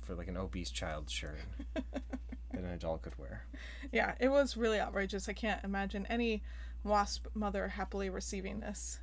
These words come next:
Speaker 2: Even, you know, as much as wasp mothers are not happy to receive anything. <laughs>
Speaker 1: Mm-hmm. But Monica, you know,
Speaker 2: She makes fun of it
Speaker 1: rips it
Speaker 2: appropriate.
Speaker 1: apart. She's like, "Oh, like, Mom's gonna look so good at, like, the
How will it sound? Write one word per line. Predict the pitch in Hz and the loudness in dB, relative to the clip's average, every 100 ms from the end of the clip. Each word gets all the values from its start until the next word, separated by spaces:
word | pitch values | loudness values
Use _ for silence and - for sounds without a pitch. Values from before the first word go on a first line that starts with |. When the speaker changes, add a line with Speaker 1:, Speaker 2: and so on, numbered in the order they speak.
| - - - - - - | -10 -10 -12 -12 -12 -4
Speaker 2:
Even, | 294 277 247 214 208 | 2 6 6 6 2
you | |
know, | 196 180 | 2 0
as | 190 208 | -2 -2
much | 220 202 | 0 0
as | 185 - | -2 0
wasp | 202 190 - | 0 0 0
mothers | 202 196 190 | 0 0 -2
are | 190 | -2
not | 190 190 | -2 -2
happy | 196 202 214 | -4 -2 -2
to | |
receive | 202 196 226 220 | -2 -2 -2 -2
anything. | 226 202 - 254 233 - | -2 -4 0 4 4 2
<laughs> | |
Speaker 1:
Mm-hmm. | 107 98 82 - - - - - - | -2 -2 -4 -8 -10 -12 -12 -6 0
But | |
Monica, | 117 131 123 113 98 90 87 - - | 4 4 6 6 8 6 2 -4 -4
you | 92 | -2
know, | 80 - - - | -2 -6 -8 0
Speaker 2:
She | 254 | 2
makes | 214 - | 2 0
fun | - | -4
of | - | 0
it | 254 | 0
Speaker 1:
rips | - | 2
it | 202 | 2
Speaker 2:
appropriate. | - 95 92 | 6 6 6
Speaker 1:
apart. | - | 2
She's | 131 156 | 0 0
like, | 202 | 6
"Oh, | 190 160 | 8 8
like, | 127 131 | 6 6
Mom's | 139 139 | 2 2
gonna | 143 | 0
look | 147 - | 2 2
so | 147 135 | 4 4
good | 123 139 151 110 | 6 6 8 6
at, | 101 95 | 6 6
like, | 98 95 - | 4 2 2
the | 104 95 92 | 2 2 0